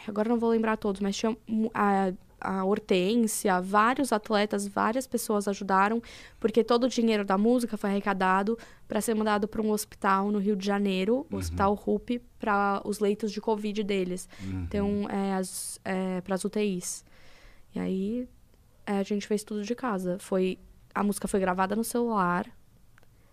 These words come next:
Speaker 1: a gente enviou pro Scorse, né, que foi quem produziu.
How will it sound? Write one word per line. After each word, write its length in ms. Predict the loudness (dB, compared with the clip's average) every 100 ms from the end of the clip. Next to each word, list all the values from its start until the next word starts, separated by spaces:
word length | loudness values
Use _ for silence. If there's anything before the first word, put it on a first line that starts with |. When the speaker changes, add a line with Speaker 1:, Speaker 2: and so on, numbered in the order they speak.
| -20 _ -6
Speaker 1:
a 80 |
gente 340 | -4 -4 -2 -2
enviou 560 | -2 0 2 4 2
pro 460 | 0 0 2 4 2
Scorse, 580 | 0 0 2 2 -2 -6
né, 160 | -4 -4
que 140 | -6
foi 160 | -6 -4
quem 160 | -4
produziu. 720 | -4 -2 -2 -2 0 0 -2